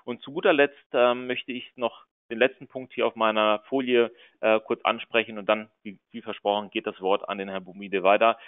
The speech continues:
Ähm, wir bieten ein umfangreiches Angebot an verschiedenen, äh, Bildungsinformationen, Bildungs-, äh, Plattformen an. Ähm,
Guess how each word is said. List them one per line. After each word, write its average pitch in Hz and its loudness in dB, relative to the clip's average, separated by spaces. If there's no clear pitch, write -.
Ähm, 101 2
wir 101 -4
bieten 139 -16
ein 113 -8
umfangreiches 110 -2
Angebot 110 -6
an 113 0
verschiedenen, 104 -6
äh, 98 -2
Bildungsinformationen, 117 -4
Bildungs-, 113 -4
äh, 101 0
Plattformen - 0
an. 120 -6
Ähm, 101 -2